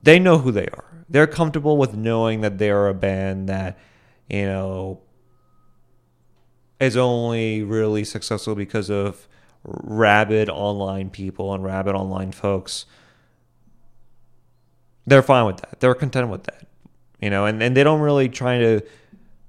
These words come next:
go deeper than what they actually are. And I think that that actually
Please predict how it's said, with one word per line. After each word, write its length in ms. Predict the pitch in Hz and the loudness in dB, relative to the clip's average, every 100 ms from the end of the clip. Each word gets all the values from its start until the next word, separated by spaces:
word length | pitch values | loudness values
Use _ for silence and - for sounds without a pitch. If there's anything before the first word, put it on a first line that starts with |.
| _ - | _ -10
go 260 | 113 135 127 | 6 6 6
deeper 540 | 113 - 113 107 110 | 2 -2 -2 0 -2
than 340 | 104 107 101 101 | 0 -2 -4 -2
what 220 | 107 92 | -2 0
they 100 | 101 | -2
actually 460 | 95 95 - 101 95 | -2 -6 -6 -4 0
are. 440 | 101 107 123 127 - | 0 2 0 -4 -8
And 340 | 107 104 101 95 | -4 -2 -2 -2
I 80 | |
think 200 | 101 117 | -4 0
that 120 | 110 101 | 2 2
that 220 | 98 98 | 2 0
actually 340 | - 107 95 | -2 -6 -6